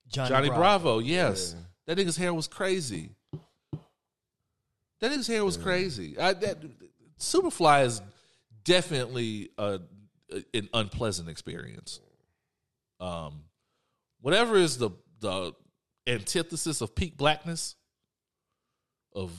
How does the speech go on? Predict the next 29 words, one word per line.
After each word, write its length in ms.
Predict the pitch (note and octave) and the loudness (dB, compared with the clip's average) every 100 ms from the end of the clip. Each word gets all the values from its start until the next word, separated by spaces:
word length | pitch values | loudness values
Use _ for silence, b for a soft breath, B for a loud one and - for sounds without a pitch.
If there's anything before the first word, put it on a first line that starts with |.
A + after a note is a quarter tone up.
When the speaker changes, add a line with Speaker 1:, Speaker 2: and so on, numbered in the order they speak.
| - | -20
Speaker 2:
black 320 | G2 B2+ C#3+ - | -4 0 2 0
excellence, 640 | D#3 - F3 E3+ E3 - - _ _ _ - | -6 -6 -6 -6 -8 -14 -16 _ _ _ -10
Superfly 600 | - F#3 D#3+ C#3 B2 G2+ | -4 -4 -4 0 2 2
is 100 | F2+ | -2
it. 180 | D#2 - _ _ _ _ | -6 -10 _ _ _ _
The 100 | G#2+ | -6
remake, 440 | G#2 C3+ D#3 E3+ E3+ - _ _ _ - | -2 0 2 0 -2 -14 _ _ _ -4
that 180 | A#2 | -2
is 140 | G#2+ G2 | 0 -4
it. 180 | F2 - | -6 -10
Speaker 3:
It's, 180 | - - | -18 -20
it's, 180 | - D3+ | -18 -16
it's 200 | - D#3 | -16 -12
up 160 | F3+ E3 | -12 -10
there 140 | D3 | -12
with, 140 | C3 A#2+ | -10 -10
like, 160 | A2+ G#2 | -10 -10
getting 220 | A#2 G#2+ | -12 -12
kicked 300 | - A2+ - | -12 -14 -14
in 80 | F#2+ | -20
the 80 | |
balls 520 | F2 F2 F2+ F2 E2 C#2+ | -18 -10 -8 -8 -12 -16
or, 40 | |
like, 320 | C#2+ C#2+ D2 _ _ _ _ _ | -20 -20 -20 _ _ _ _ _
watching 400 | D#2+ F2+ - E2 | -10 -10 -10 -12
a, 260 | C#2 - - | -14 -16 -20
a 40 | |
cow 460 | - - D#2+ D2 B1+ | -20 -14 -12 -12 -14
get 140 | - | -20